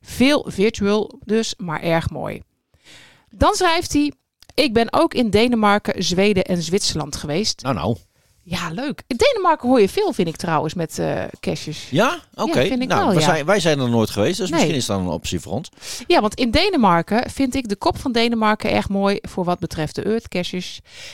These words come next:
Speaker 1: En traditionele kerstjes brengen je bij aparte gebouwen. En op onze tour naar boven bezochten we in Noord-Duitsland Schleswig. Dat is een, eh, Schleswig. <laughs> Ja.
Speaker 2: Schleswig.
Speaker 1: Schleswig.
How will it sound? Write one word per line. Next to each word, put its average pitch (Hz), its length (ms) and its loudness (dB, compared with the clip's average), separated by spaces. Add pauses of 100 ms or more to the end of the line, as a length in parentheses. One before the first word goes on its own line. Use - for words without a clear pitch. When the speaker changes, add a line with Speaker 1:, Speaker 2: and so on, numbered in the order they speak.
Speaker 1:
En 180 200 -4 (140)
traditionele 220 680 2
kerstjes 196 340 -2
brengen 202 300 0
je 170 80 2
bij 160 180 0
aparte 160 320 -2
gebouwen. 240 540 0 (720)
En 320 280 0
op - 80 0
onze 220 280 0
tour 247 200 2
naar 165 120 2
boven 208 320 2
bezochten 180 480 -2
we - 80 0
in 165 220 -2
Noord-Duitsland 160 1000 0
Schleswig. - 1000 0 (580)
Dat 175 100 -4
is - 20 -4
een, 170 160 0
eh, 156 80 2 (200)
Schleswig. - 840 4 (160)
<laughs> 214 240 2
Ja. 220 80 4
Speaker 2:
Schleswig. - 560 0
Speaker 1:
Schleswig. 233 500 -2